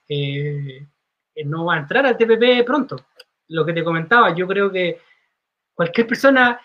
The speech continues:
y aquí me voy a poner en el lado de los, de los detractores del T P P,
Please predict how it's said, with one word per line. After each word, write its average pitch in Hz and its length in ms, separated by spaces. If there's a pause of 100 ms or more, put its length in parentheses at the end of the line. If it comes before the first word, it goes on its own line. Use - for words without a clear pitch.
(160)
y 170 120
aquí 214 220
me 214 100
voy 208 180
a 202 80
poner 196 280
en 196 160
el 165 160
lado 220 280
de 190 120
los, 175 140 (460)
de 160 240
los 156 160
detractores 170 640
del 226 160
T 220 120
P 202 120
P, 254 320